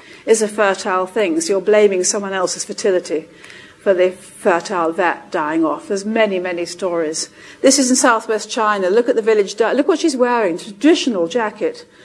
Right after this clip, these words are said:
and dyeing y-, lengths and lengths of cloth for the whole village. Next one.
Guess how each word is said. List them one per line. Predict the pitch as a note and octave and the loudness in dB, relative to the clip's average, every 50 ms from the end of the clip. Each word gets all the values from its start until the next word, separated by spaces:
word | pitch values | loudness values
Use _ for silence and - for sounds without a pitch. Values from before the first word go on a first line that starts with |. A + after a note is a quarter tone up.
| - - - - | -20 -20 -14 -8
and | A3 G#3+ G#3 G3 | -6 -4 2 4
dyeing | A#3 A3 A3 A3 G#3+ G#3 G3 G3 G3 G3 G3 | 4 4 4 4 2 0 -4 -6 -6 -4 -2
y-, | A#3 C4 - - | -2 -2 -2 -2
lengths | A3+ A#3 D4 E4 C4 - - - A3+ | 0 2 2 2 2 2 -2 -6 -6
and | A3 | -4
lengths | A3+ A#3+ A#3+ A3 F3 - - - | -2 0 0 -2 -2 -6 -8 -10
of | - - | -10 -8
cloth | - A#3+ G#3+ F3+ E3 E3 - - | -4 -2 -2 0 -2 -4 -6 -8
for | G#3 F#3 | -8 -6
the | F#3+ | -2
whole | F#3+ F3+ F3+ F3 E3+ | 0 0 0 0 0
village. | F#3+ F3 D#3+ D#3+ D#3 D#3 - - - - - - _ - | -2 -2 -2 -4 -4 -8 -12 -18 -20 -20 -20 -20 _ -10
Next | - G#3 G3+ - - - | -10 -10 -10 -10 -8 -6
one. | - G#3 A3+ | -6 -6 -6